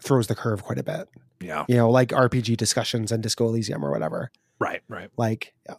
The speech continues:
Speaker 1: But it, it's a, yeah, it's, it's a really interesting question. Uh, bloat is the main association I
Speaker 2: Yeah.
Speaker 1: have. Uh, you, and the things you gain are things that I know a lot of people do care about. Like,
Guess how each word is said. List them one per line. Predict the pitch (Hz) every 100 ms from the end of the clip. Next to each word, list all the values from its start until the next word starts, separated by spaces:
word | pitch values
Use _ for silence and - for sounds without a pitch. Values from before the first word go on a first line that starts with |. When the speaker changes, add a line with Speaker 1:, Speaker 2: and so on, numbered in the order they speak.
| _ - - - - _
Speaker 1:
But | 151 139 -
it, | 151 147
it's | 151 139
a, | 143 127 123 123 - _ _ _ _ _ _
yeah, | 202 147
it's, | 156 170
it's | 208 170
a | 180
really | 202 156
interesting | 147 139 123
question. | 131 123 120 113 110 -
Uh, | 127 123
bloat | 123 151 185 190
is | 156
the | 135
main | 143 135
association | 123 123 113 113 - - 117 - _ -
I | 113
Speaker 2:
Yeah. | - -
Speaker 1:
have. | - - - - - _
Uh, | 127 117 117
you, | 175 156 156
and | 147
the |
things | 143 190 190
you | 170
gain | 143 139 143 151 -
are | 131 120
things | 151 135 120
that | 131
I |
know | 131 151
a |
lot | 127 135
of | 127 -
people | - 131 117
do | 127
care | - 120
about. | 131 196 226 135
Like, | 123